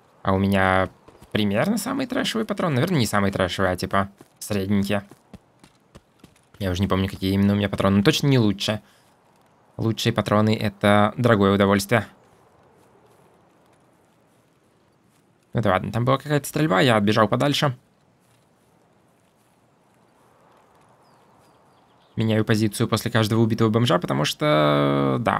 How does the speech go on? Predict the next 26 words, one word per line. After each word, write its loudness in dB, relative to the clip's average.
они -2
любят -4
приходить -4
туда. 0
А, -12
туда, 2
откуда 0
я 0
их -4
убивал. 2
А, -4
там -4
я -2
кого-то -4
увидел. 0
Может -4
быть, -6
сейчас -2
я -2
там 2
кого-то 2
не 4
увидел, 2
но -4
сейчас -6
я -4